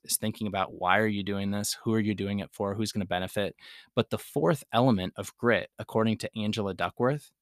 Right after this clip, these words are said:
is actually hope. Now, hope, I was honestly a little surprised when I read this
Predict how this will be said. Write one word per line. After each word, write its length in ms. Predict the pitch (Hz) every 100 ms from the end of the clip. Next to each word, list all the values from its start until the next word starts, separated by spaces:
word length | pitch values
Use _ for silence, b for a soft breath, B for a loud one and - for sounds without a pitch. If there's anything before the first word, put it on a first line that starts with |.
| _
is 140 | 117 104
actually 360 | 113 - 98
hope. 420 | - - 92 - - _ _ _ _ _ b b b
Now, 380 | 117 120 110 - _ _ _ _ _ _ _ _ - _
hope, 520 | - 165 180 127 -
I 100 | 131
was 140 | 180 156 -
honestly 380 | 104 127 -
a 60 | 120
little 260 | 92 104 131
surprised 680 | - - 98 98 90 - -
when 380 | 110 110 104 101
I 120 | 104
read 280 | 95 98 101
this 260 | 90 90